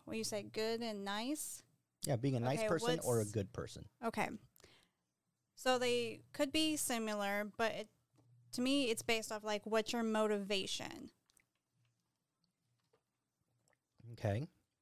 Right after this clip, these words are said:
Speaker 2: Like, what, what would, what would, what would be an example, uh, be of being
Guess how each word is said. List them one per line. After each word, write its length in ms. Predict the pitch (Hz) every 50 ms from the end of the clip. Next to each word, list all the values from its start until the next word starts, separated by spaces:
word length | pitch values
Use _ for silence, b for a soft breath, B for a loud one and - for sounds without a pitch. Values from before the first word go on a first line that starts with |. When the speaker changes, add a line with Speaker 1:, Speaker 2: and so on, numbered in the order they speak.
| _ - 117
Speaker 2:
Like, 200 | 117 113 - -
what, 200 | 127 139 131 135
what 200 | 147 160 139 -
would, 200 | - 165 147 - - b b b b b b b b - 127
what 180 | 139 165 175 160
would, 180 | 170 170 160 131
what 140 | 143 160 165
would 120 | 170 156
be 100 | 170 170
an 80 | 165 151
example, 720 | 131 110 104 131 131 127 120 - 104 95 87 92 95 104 - - _ _ _ _ _ _ _ _ _ _ _ _ _ _ _ _ _ _ _ _ _ _ _ _ _ _ _ _ _ _ - 113
uh, 220 | 113 113 107 101 95
be 340 | 101 117 113 110 110 110 - -
of 280 | 107 107 104 101 95 101 - -
being 500 | 120 131 135 123 113 107 101 98 101